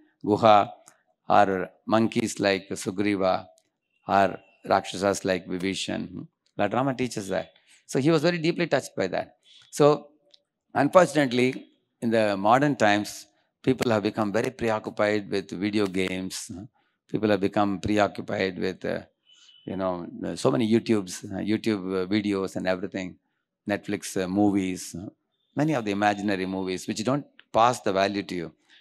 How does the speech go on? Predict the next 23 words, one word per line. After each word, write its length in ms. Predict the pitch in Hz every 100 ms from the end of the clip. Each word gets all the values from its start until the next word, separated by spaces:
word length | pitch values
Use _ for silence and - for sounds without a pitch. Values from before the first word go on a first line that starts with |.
| _ -
Today's 320 | 117 131 120
heroes 320 | 113 127 120
and 120 | 120
heroines 440 | 107 117 120 117 -
are 280 | 107 90 90
Hollywood, 440 | 90 107 107 104
Bollywood 360 | 98 101 101 95
actors 320 | 92 107 101
and 100 | 92
actresses. 600 | 87 - 98 82 76 - 87 - _ _ - -
So 260 | - 139 - -
when 120 | 127
the 80 | 120
values 380 | 139 180 185
are 100 | 160
not 380 | 139 151 160 - - _ -
coming 240 | 135 151
from 160 | 127 135
the 80 | 120
childhood 640 | - 117 123 120 120 117 -
up 160 | 95
to 100 | 110
now, 380 | 104 123 104 85